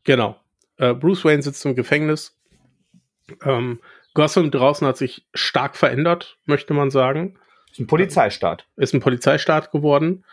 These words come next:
Speaker 1: Ähm, und der Anführer des Polizeistaates, dessen Name mir gerade entfallen ist, ähm, ist auf der Suche nach einem speziellen Batman-Suit,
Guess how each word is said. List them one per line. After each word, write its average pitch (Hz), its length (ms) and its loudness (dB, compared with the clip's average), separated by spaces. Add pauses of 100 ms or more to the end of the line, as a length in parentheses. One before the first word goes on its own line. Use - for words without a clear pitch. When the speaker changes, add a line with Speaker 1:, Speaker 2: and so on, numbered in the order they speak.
(340)
Speaker 1:
Ähm, 127 600 0 (600)
und 175 500 0 (600)
der 127 600 2 (100)
Anführer 156 440 2
des 139 180 -2
Polizeistaates, 131 720 0
dessen 123 100 0
Name 147 460 2
mir 131 140 2
gerade 123 260 2
entfallen 120 460 -2
ist, 135 340 -6 (500)
ähm, 120 320 -2
ist 135 200 -2
auf 131 160 -2
der 127 140 2
Suche 139 360 -2
nach 127 180 0
einem 127 160 0
speziellen 131 800 0 (260)
Batman-Suit, 127 1120 0